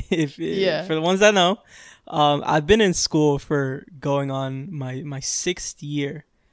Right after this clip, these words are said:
Speaker 1: I've been in college for six years. I'm not getting no masters like, like Miss Mahua.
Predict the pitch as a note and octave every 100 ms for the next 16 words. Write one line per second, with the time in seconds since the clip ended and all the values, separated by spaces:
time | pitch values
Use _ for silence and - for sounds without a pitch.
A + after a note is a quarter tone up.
0 | _ D#3 C#3+ C3+ C3+ C#3 C3+ C3+ D3+ D3
1 | C3+ B2+ - - - - D#3+ D3 C#3 C#3+
2 | D#3 G3 A3 A3 A#3 G3+ G3+ G3 F3+ D#3+
3 | D#3 E3+ D3+ C#3+ _ _ _ _ _ E3+
4 | D#3 D3+ D#3+ E3 D3 F3 E3 C#3+